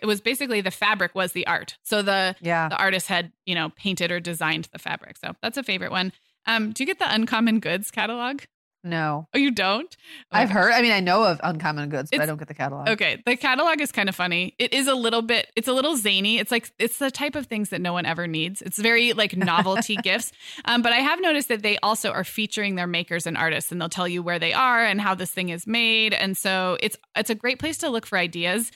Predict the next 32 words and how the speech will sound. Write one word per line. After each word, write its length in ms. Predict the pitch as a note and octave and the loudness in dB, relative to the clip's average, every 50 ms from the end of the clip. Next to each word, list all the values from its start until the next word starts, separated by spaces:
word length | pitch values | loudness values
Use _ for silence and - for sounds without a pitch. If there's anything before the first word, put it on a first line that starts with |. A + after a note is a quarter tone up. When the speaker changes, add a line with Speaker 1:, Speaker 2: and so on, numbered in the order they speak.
| _ _ _ _ - | _ _ _ _ -4
Speaker 1:
Even 200 | G#3 A3 G#3+ A#3 | -2 0 0 0
if 140 | A#3+ A#3 - | 0 0 -2
you 80 | G#3+ | -2
don't 160 | F#3+ F#3 F3 | 0 0 0
end 140 | C3 F3+ E3+ | 0 0 0
up 80 | E3+ - | -2 -2
making 320 | E3 D#3+ E3 - E3 E3 | -2 -4 -4 -4 -6 -6
a 20 | - | -6
purchase, 500 | - - D#3+ E3+ - A#3 C4 C4 - - | -6 -8 -8 -6 -4 -4 -4 -4 -4 -4
you 60 | F#3+ | -2
might 200 | F#3 F#3 - - | -2 -2 -2 -2
see 180 | - A3 G#3+ | -4 -4 -4
something 340 | - - F#3+ F#3 - E3 D#3 | -2 -2 -4 -4 -4 -4 -2
in 160 | - D3 F3+ | -2 -4 -2
there 180 | F3+ E3 D#3 E3 | -2 -2 -2 -2
that 100 | E3 - | -2 -2
you're 60 | - | -2
like, 200 | G#3+ A3 A#3+ - - | -2 -4 -4 -2 -2
"Oh, 360 | - A4+ F#4 B3+ F3 C3 D#3 - | 2 2 4 4 2 2 0 0
I 60 | G#3+ | 0
might 200 | C4 D#4 D4+ - | 2 2 0 0
look 120 | A#3 B3 - | -2 -6 -4
for 140 | - A#3 | -2 0
that 160 | A3 G3 F3 - | 0 0 0 -2
type 240 | - G#3+ G3+ - | -2 -4 -2 -2
of 100 | F3+ F3+ | -4 -6
thing 320 | - - - D#3 E3 E3 D#3 | -6 -4 -4 -4 -4 -4 -4
in 140 | - F#3 G3+ | -2 -2 0
my 140 | F#3+ F#3 | 0 -2
local 460 | F#3 F3+ F3+ F3+ - - F#3 F3 E3+ _ _ _ _ _ | -2 -2 -2 -4 -2 -2 -4 -4 -4 _ _ _ _ _
craft 280 | - - E3 D3 - - - | -4 -2 -2 -2 -4 -6 -8
fair," 240 | - - - F3 | -8 -6 -8 -8